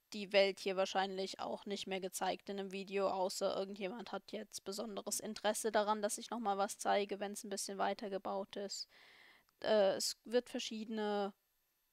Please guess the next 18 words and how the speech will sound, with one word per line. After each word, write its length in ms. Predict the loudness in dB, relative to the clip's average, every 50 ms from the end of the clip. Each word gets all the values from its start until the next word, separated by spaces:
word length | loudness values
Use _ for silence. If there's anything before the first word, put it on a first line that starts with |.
| _ _ _ _ _ _ _ _ _ _ _ _ _ _ _ _
Orte 380 | 4 6 6 6 4 2 -4 -2
geben, 320 | 0 0 0 0 0 -2
die 160 | -4 -4 -4
auch 140 | -4 -4 -4 -2
in 80 | -2
der 100 | 0 0
Doctor 320 | 0 0 -4 -4 -8 -6 -6
Who-Serie 540 | -6 -6 -4 -2 -2 -2 0 -2 -4 -6
vorkommen. 760 | -4 -2 0 0 0 0 -2 -2 -2 -2 -2 -2 -6 -8 0
Das 220 | 0 0 0 2 -2
hier 140 | -4 -4
zum 200 | -4 -6 -6 0
Beispiel 580 | 2 4 4 4 2 -2 -6 -4 -4 -4 -2 2
wird, 240 | 2 2 2 2 0
wenn's 280 | -6 -6 -6 -6 -4
mal 200 | -2 0 0 0
fertig 480 | -2 -2 -2 -2 -2 -2 -6 -12 -10 -6
ist, 480 | -6 -4 -4 -2 -2 -2 -2 -4 -6